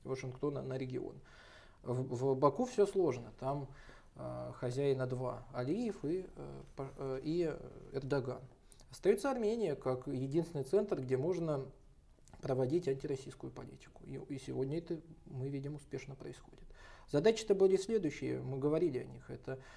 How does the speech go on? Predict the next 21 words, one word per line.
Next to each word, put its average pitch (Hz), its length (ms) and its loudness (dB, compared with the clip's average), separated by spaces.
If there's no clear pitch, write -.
сдать 175 280 10
Карабах. 131 600 0
Я 143 100 2
говорил, 135 380 4
это 135 160 2
можно 127 240 -4
посмотреть 131 440 -8
в 131 60 -8
любом 127 320 -2
интервью 139 280 -2
несколько 147 500 -2
лет 127 180 -4
подряд. 131 320 -10
Что - 160 -2
он 135 80 2
сдаст 139 300 2
Карабах, 147 460 -4
он 151 120 4
выведет 127 420 4
миротворческий 123 640 -6
контингент 135 640 -10